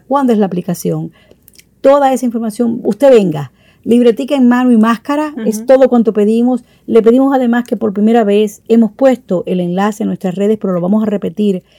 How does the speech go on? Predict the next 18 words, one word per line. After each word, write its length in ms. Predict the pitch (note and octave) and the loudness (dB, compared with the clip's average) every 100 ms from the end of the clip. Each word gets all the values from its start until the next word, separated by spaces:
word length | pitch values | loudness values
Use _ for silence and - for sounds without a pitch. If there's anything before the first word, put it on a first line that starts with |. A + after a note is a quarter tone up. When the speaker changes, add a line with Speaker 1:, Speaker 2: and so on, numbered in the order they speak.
| _ _ _ - | _ _ _ -8
Speaker 1:
al 120 | F#3+ | -4
concluir 380 | G3+ F3 A3 A3+ | -4 -4 -4 -4
el 80 | |
espacio, 600 | G#3+ - G#3+ G#3 - F3+ | -6 -6 -8 -8 -8 -10
Katy, 440 | E3+ F3 E3+ F#3+ F#3+ _ _ | -10 -12 -10 -12 -12 _ _
que 120 | A#3+ | -2
por 200 | C4 C4 | 0 -2
favor 260 | B3+ A3 A3 | -2 -2 -2
nos 120 | G#3 | -2
diga 300 | A3 A3+ - | -4 -4 -8
a 120 | G#3 G3+ | -12 -2
qué 120 | A3+ | 0
hora 120 | G#3+ | 0
va 100 | G3+ | 0
a 20 | |
venir, 360 | G3+ F#3 F3 F3 _ | -2 -2 -6 -10 _
porque 440 | A#3 G#3+ - G3+ - _ _ | -4 -4 -4 -8 -8 _ _
queremos, 580 | - G3+ G#3 A3 A3 - | -4 0 0 -2 -6 -10